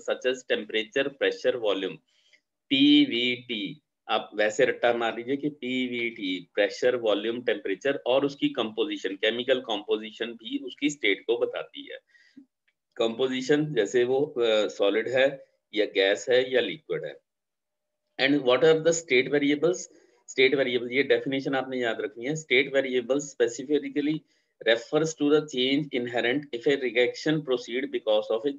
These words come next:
change in state। अ, क्या चीज चेंज हुई है, वो चेंज, जैसे प्रेशर चेंज हुआ है या वॉल्यूम चेंज हुआ है या टेम्परेचर चेंज हुआ है, तो, अ, जिसकी वजह से रिएक्शन हुआ है या रिएक्शन की वजह से वो चेंज हुए हैं,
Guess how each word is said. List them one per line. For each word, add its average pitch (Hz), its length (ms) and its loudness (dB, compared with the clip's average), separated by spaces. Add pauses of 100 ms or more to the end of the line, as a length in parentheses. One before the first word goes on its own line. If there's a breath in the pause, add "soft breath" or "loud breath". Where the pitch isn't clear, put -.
change 117 260 0 (160)
in 117 100 -8 (380)
state। 87 400 -4 (1200)
अ, 131 140 0
क्या 147 440 4
चीज 160 380 -2
चेंज 147 280 4
हुई 147 260 6
है, 160 540 4
वो 147 300 2
चेंज, 123 440 0
जैसे 120 260 2
प्रेशर 131 440 2
चेंज 135 280 -2
हुआ 143 240 4
है 147 220 0
या 117 120 6
वॉल्यूम 110 640 -2
चेंज 127 260 -2
हुआ 131 140 2
है 143 80 4
या 131 80 2
टेम्परेचर 95 500 -6
चेंज 85 260 -14 (100)
हुआ 78 120 -6
है, 78 100 -10 (380)
तो, - 340 0
अ, - 40 -20 (260)
जिसकी 139 360 -2
वजह 127 220 2
से 143 180 2
रिएक्शन 127 500 2
हुआ 131 200 -2
है 147 100 2
या 143 140 4
रिएक्शन 147 500 2
की 151 100 0
वजह 127 260 2
से 139 160 0
वो 143 160 2
चेंज 117 400 -2
हुए 101 200 -10
हैं, 69 160 -12